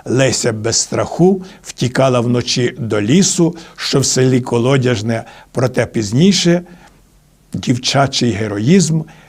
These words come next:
виявився звичайним лунатизмом, який після переїзду з Полісся зник сам по собі. Лариса пізніше писала, що це дуже вразило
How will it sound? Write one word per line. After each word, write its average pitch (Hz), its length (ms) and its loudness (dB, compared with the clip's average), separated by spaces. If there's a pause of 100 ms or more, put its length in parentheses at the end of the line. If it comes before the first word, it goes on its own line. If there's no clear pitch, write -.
виявився 135 880 2 (200)
звичайним 156 920 0 (240)
лунатизмом, 120 920 2 (200)
який 131 340 2
після 135 360 0
переїзду 123 640 2
з - 80 -4
Полісся 165 680 0 (260)
зник 135 540 0
сам 123 380 -2
по 127 160 -4
собі. 107 520 -4 (280)
Лариса 139 540 0
пізніше 135 560 -2
писала, 117 640 -2 (300)
що - 440 -2
це 127 320 0
дуже 165 560 4
вразило 156 800 2